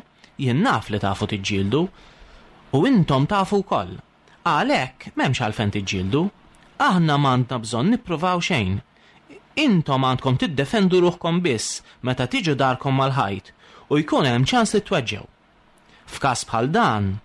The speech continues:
intom, iva, tistgħu tiddefendu ruħkom, imma pruvaw għamlu ħsara mill-inqas lill-avversarji tagħkom, qalilhom is-sensei.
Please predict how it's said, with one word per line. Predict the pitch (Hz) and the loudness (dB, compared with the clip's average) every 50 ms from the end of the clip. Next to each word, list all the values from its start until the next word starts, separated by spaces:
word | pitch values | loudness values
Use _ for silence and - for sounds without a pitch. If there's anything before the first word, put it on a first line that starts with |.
| - - _ _ - | -16 -20 _ _ -2
intom, | 247 233 156 131 123 120 117 127 151 151 | 0 2 2 2 0 0 -2 -2 -2 -2
iva, | - 214 220 147 117 101 101 98 95 107 - | -2 -2 -2 -2 -2 -2 -2 -2 -2 -2 -4
tistgħu | - 262 - - - 240 233 - | -4 -6 -4 -2 -2 -2 0 0
tiddefendu | 175 151 135 135 131 170 156 147 147 175 156 | -2 0 0 0 2 2 2 2 4 4 4
ruħkom, | 123 107 - - - 98 92 104 - _ - - - - - _ - | 4 2 0 -2 -10 -10 -10 -10 -12 _ -20 -20 -20 -20 -12 _ 0
imma | 160 156 147 143 139 - | 0 2 2 2 0 0
pruvaw | - 277 285 226 139 143 135 110 107 - - | -2 -2 -2 0 0 2 2 2 2 0 0
għamlu | 240 254 185 147 143 147 | 2 2 2 2 0 0
ħsara | - - - 202 190 196 190 | -2 0 0 2 2 4 4
mill-inqas | 190 196 196 214 247 208 135 - - 101 107 - - - _ - - - 147 | 4 4 4 4 4 2 2 0 0 -2 -2 -4 -6 -10 _ -18 -10 -4 -2
lill-avversarji | 151 180 240 247 165 123 113 127 123 120 - - 123 110 107 107 110 - | 0 2 2 0 0 0 0 0 0 0 0 0 -2 0 0 0 -2 -2
tagħkom, | 113 104 95 101 - 143 147 170 180 170 _ _ _ _ _ _ - - - | -2 -2 -2 -2 -2 -2 -2 -2 -2 -4 _ _ _ _ _ _ -12 -4 -2
qalilhom | 143 135 123 120 117 113 110 | 0 2 2 2 2 2 0
is-sensei. | - - - 101 107 107 - 98 92 98 101 | -2 -2 -2 -2 -2 -2 -2 -2 -2 -2 -2